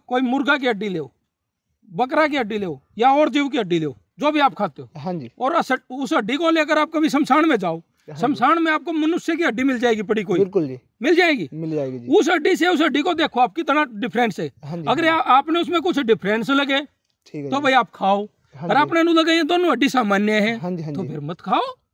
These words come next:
Speaker 2: बिल्कुल जी।
Speaker 1: यानी कि कहने का अर्थ है कि वो भी जीव हैं, वो भी पिता परमात्मा
Speaker 2: हाँ जी।
Speaker 1: ने धरती पे भेजे हैं। जितना मनुष्य का अधिकार है, इतना ही उन
Speaker 2: जीव
Speaker 1: जीव जंतुओं का
Speaker 2: जंतुओं का
Speaker 1: अधिकार है।
Speaker 2: हाँ जी, बिल्कुल।
Speaker 1: और, ए, ये अपना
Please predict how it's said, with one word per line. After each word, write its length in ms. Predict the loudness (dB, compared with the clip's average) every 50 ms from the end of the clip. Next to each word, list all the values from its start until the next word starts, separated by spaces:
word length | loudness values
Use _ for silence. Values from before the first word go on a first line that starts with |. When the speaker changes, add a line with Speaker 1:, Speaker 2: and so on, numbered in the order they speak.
| _ _ -14
Speaker 2:
बिल्कुल 340 | -12 -12 -8 -6 -6 -8 -8
जी। 120 | -8 -14 -18 _ _ _ _ _ _ -2
Speaker 1:
यानी 280 | 0 0 2 2 2 0
कि 120 | 0 -2
कहने 280 | -2 0 0 0 0 0
का 140 | 0 -2 -2
अर्थ 140 | -2 -2 -4
है 140 | -4 -4
कि 180 | -4 -4 -4 -4
वो 240 | -2 -2 -2 -4 -2
भी 140 | -4 -4 -6
जीव 360 | -4 -4 -4 -4 -2 -2 -2
हैं, 60 | -4
वो 80 | -4 -4
भी 120 | -6 -6
पिता 300 | -6 -6 -2 0 0 0
परमात्मा 500 | 0 0 -4 -2 0 0 -2 -2 -2 -2
Speaker 2:
हाँ 100 | -2 -2
जी। 40 | -2
Speaker 1:
ने 60 | -2
धरती 320 | -4 -6 -8 -8 -6 -6
पे 100 | -4 -4
भेजे 260 | -4 -4 -2 0 0 0
हैं। 80 | 0
जितना 280 | 0 -4 -4 -4 -2 -2
मनुष्य 400 | 0 0 0 -2 -2 0 0 0
का 80 | 0
अधिकार 380 | 0 -2 -2 -4 -2 -2 0 0
है, 60 | 0
इतना 240 | 0 0 0 0 2
ही 180 | 4 4 4 4
उन 640 | 2 2 _ _ _ -20 -14 -4 0 2 4 4
Speaker 2:
जीव 0 |
Speaker 1:
जीव 160 | 4 4 4
जंतुओं 200 | 6 6 6 6
का 0 |
Speaker 2:
जंतुओं 120 | 4 2 2
का 80 | 2
Speaker 1:
अधिकार 360 | 2 2 2 0 0 -2 -4
है। 80 | -6 -10 _ _
Speaker 2:
हाँ 160 | -14 -10 -8 -8
जी, 180 | -6 -8 -10 -12 _ _ -6
बिल्कुल। 240 | -6 -4 -2 0 0
Speaker 1:
और, 140 | 0 0 -4 -8 -12 -20 -20 -20 -20 -14 -8 -6
ए, 240 | -6 -4 -4 -6
ये 140 | -6 -2 -2
अपना 420 | -2 -2 -2 -2 -2 -2 -2 -2